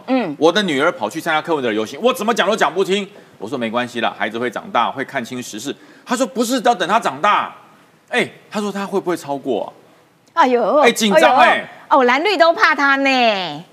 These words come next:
Speaker 2: 蓝的是怕变第三啊。
Speaker 1: 嘿。
Speaker 2: 绿的怕担心柯文哲会超过，会超过。他说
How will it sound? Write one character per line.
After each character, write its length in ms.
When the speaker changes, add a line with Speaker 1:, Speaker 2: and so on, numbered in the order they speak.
Speaker 2:
蓝 240
的 100
是 100
怕 200
变 160
第 100
三 320
啊。 140
Speaker 1:
嘿。 180
Speaker 2:
绿 180
的 80
怕 160
担 200
心 160
柯 100
文 60
哲 80
会 120
超 180
过， 260
会 120
超 240
过。 200
他 100
说 180